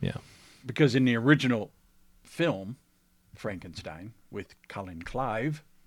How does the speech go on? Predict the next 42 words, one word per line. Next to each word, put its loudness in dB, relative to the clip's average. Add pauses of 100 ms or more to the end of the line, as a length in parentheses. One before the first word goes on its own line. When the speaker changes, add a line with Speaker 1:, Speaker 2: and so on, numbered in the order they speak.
Speaker 1:
Mm-hmm. 12
Speaker 2:
as 6
Speaker 1:
As, 8
Speaker 2:
Henry 4
Speaker 1:
as, 2
yeah. 6
Speaker 2:
Frankenstein, -6
he 2
was 2
supposed -4
to -8
die -6
at -16
the -14
end. -20 (720)
Speaker 1:
Oh, 12
he 12
was? 10
Speaker 2:
Yes. -4
He, 0
he, -2
uh, -6 (420)
was -8
supposed -4
to -4
die -4
at -10
the -8
windmill. -10 (460)
Speaker 1:
Oh. 6 (520)
Speaker 2:
But -8
then 6 (180)
Universal -2
said, -6
"No, -4
no, -6
no. -10 (460)
We -16
can't -12
have -12
a, -16 (280)
a, -12